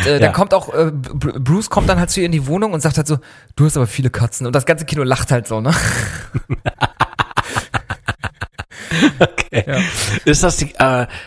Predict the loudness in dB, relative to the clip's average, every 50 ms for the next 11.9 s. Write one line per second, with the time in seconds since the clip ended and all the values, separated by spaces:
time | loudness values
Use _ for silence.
0 | -20 -8 -4 -2 -2 -2 -4 -6 -6 -2 0 0 2 2 2 2 2 2 0 2
1 | 2 4 4 4 4 4 2 0 -2 -4 -4 -4 -2 0 0 2 2 2 2 0
2 | 0 0 0 0 0 0 -2 -2 -2 -4 -4 -4 -2 -2 -2 -2 -2 -6 -12 -18
3 | _ _ _ _ _ _ _ _ _ _ _ _ _ -2 0 2 2 2 0 -2
4 | -6 -12 _ -20 _ _ -4 -4 -2 0 0 -2 -2 -2 -2 2 2 2 2 2
5 | 0 -4 -8 -10 -6 -2 0 2 2 2 0 -2 -6 -8 -10 -12 -12 -12 -14 -8
6 | -2 0 2 2 2 2 2 0 0 0 -2 -4 -2 -4 -4 -4 -4 -4 -4 -4
7 | -4 -4 -2 -2 0 -2 0 -2 -2 0 2 2 2 2 4 4 4 4 4 2
8 | 2 0 -2 -2 0 0 -2 -2 -2 0 0 2 2 2 0 -2 -4 -4 -6 -6
9 | -6 -8 -8 -6 -6 -6 -8 -8 -12 -16 -20 -20 -12 -10 -2 0 2 2 4 2
10 | 2 2 2 0 0 0 -2 0 0 0 0 0 -2 -2 0 0 0 0 -2 -2
11 | -2 -2 0 0 0 2 2 0 -2 -2 0 0 0 0 -2 -8 -12